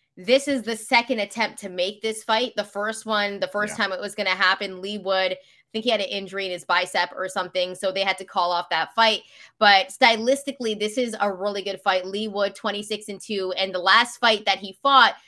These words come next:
Speaker 1: was against Michael Conlan. And some could argue that was, like, the fight of the year last year, got dropped in the first round, and then he ended up knocking out Conlan out of the ring.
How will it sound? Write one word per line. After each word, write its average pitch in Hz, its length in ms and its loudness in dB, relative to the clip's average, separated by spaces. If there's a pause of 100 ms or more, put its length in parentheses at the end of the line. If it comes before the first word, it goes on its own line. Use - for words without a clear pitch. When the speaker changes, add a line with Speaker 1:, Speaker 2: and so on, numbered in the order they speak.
(220)
Speaker 1:
was 220 220 -2
against 196 300 -4
Michael 170 260 -6
Conlan. 320 520 -8 (100)
And 185 300 -4
some 233 520 0
could 254 240 0
argue 220 380 0
that 190 180 4
was, 208 140 -6
like, 190 120 -8
the 175 100 -14
fight 190 200 0
of 180 80 -4
the 180 80 -14
year 190 200 -6
last 196 340 -2
year, 185 260 -2 (260)
got 202 200 -2
dropped 208 340 -2
in 226 80 -8
the 220 80 -4
first 214 380 -8
round, 190 380 0
and 202 220 -6
then 208 160 -2
he 226 280 -8
ended 202 320 -2
up 185 260 0 (380)
knocking 220 600 -4
out 196 340 0 (600)
Conlan 208 640 0
out 208 220 4
of 214 180 -6
the 202 120 -2
ring. 196 500 -2